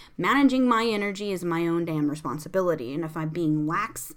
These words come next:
in doing that, then yeah, I'm gonna experience all kinds of people's bullshit, and I don't, I don't want to. I, you shouldn't either, because that's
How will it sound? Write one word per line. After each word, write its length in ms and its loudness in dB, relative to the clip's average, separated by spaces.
in 260 -4
doing 280 -2
that, 280 0
then 160 -6
yeah, 240 -2
I'm 140 0
gonna 220 -2
experience 440 -4
all 140 -2
kinds 240 -8
of 80 -8
people's 340 -8
bullshit, 600 -4
and 160 -4
I 80 0
don't, 300 -2
I 140 -2
don't 160 0
want 160 0
to. 260 -10
I, 160 -8
you 160 -2
shouldn't 400 -2
either, 420 2
because 260 -2
that's 180 -4